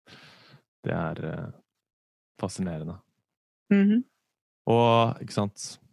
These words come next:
Speaker 1: vi kan snakke om alle fettsyrene, viktige fettsyrene, D H A, A A, alle de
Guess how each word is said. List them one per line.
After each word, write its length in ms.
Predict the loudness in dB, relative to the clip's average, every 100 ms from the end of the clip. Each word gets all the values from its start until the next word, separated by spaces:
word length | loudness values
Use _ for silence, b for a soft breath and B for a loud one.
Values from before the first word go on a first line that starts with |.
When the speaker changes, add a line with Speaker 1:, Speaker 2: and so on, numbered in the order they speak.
| -8
Speaker 1:
vi 60 |
kan 140 | -4 -2
snakke 220 | -2 0
om 60 | 0
alle 200 | 0 0
fettsyrene, 1120 | 0 0 -4 -2 2 2 0 0 0 0 -2
viktige 300 | -4 -6 -4
fettsyrene, 760 | -4 -2 -2 0 -2 -2 -4 -8 _ _ _
D 260 | -8 -2 -2
H 80 | 0
A, 540 | 2 2 2 0 -2 -10 B B B -8
A 180 | -4 -2
A, 420 | 0 0 0 -4 _ -6
alle 240 | -4 -2
de 440 | -4 -4 -4 -4